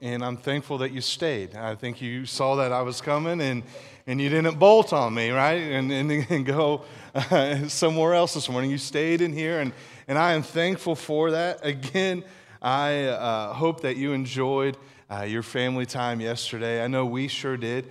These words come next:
Uh, as Jesus, uh, or <laughs> not Jesus, as Josiah, <laughs> as Josiah opened up his gifts yesterday,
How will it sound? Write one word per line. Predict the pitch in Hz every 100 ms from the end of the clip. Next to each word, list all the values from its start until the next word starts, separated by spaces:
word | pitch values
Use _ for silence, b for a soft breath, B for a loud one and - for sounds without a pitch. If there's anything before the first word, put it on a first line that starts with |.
| B B B
Uh, | 101 107
as | 120 117
Jesus, | 107 131 135 135 131 - 131
uh, | 120 110
or | 120
<laughs> |
not | 120 123
Jesus, | 104 101 104 -
as | 110
Josiah, | 104 113 - 120 101 90 87 B B
<laughs> | B 120 -
as | 139 127
Josiah | 135 139 156 156 165
opened | 147 156 160 147
up | 143 139 139 B B B
his | 147 127
gifts | 113 131 147 139 -
yesterday, | 117 120 - 110 107 110